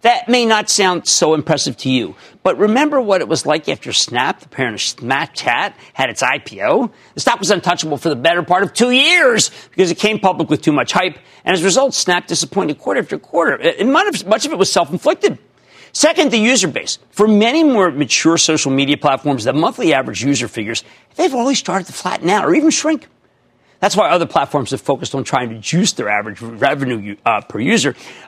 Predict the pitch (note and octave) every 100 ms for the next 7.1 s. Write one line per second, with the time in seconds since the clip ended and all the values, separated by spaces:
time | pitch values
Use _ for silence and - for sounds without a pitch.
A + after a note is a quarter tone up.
0 | - A3 G#3 G#3+ G#3 A3+ F#3 A3+ A#3 G#3
1 | F3 F3 D#3 D#3+ A#2+ D#3 C#3+ D3+ C3 -
2 | - - C#3+ C3+ - F#3 G#3+ C4 - -
3 | _ _ _ _ - G#3 F#3+ - D3+ G#3
4 | C#4+ - - G3+ - G3 A3 B3+ C4 C4
5 | A3 C3+ C#3+ F3 F3+ G3+ A#3+ D#4 A#3 D#3+
6 | - A3+ F#3 C#3 C#3 E3 G3+ A3+ F#3+ -
7 | -